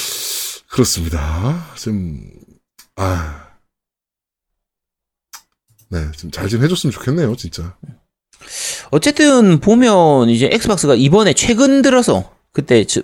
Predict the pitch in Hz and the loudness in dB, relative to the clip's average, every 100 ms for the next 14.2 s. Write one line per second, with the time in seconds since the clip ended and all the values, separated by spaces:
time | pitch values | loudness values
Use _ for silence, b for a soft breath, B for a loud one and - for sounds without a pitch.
0 | - - 165 127 104 120 120 110 131 135 | -4 0 2 2 0 0 0 0 2 2
1 | 107 - B B B B - 233 262 269 | 2 -4 B B B B -4 0 2 2
2 | 254 240 311 302 226 190 175 165 143 139 | 4 2 2 2 2 4 4 4 2 0
3 | 135 151 139 180 233 180 147 135 - 123 | 0 0 2 2 4 2 2 0 0 -2
4 | - 143 165 147 135 139 139 175 147 82 | 0 2 2 2 0 0 0 2 2 0
5 | - 110 104 92 82 76 B B 180 202 | -4 -4 -2 -2 -4 -8 B B 2 4
6 | 185 160 254 277 233 196 165 160 - 190 | 4 4 2 2 4 4 4 2 0 0
7 | 165 165 139 120 104 117 113 143 160 170 | 4 4 6 6 4 4 4 4 4 4
8 | 147 117 107 117 135 113 92 90 73 - | 2 2 2 2 2 4 4 2 -2 -8
9 | B B B B B B - 277 311 233 | B B B B B B -2 2 4 4
10 | 196 - 214 190 185 180 190 214 214 - | 2 0 2 2 2 2 2 2 0 -4
11 | _ _ - 113 113 127 156 156 - - | _ _ -8 -2 0 4 2 2 0 2
12 | 185 170 123 104 107 104 104 123 135 - | 4 2 0 0 -2 -2 0 0 -2 -4
13 | 90 76 62 - 107 98 101 - 90 - | -6 -4 -6 -2 -2 -2 -6 -10 -10 -8
14 | - - | -8 -10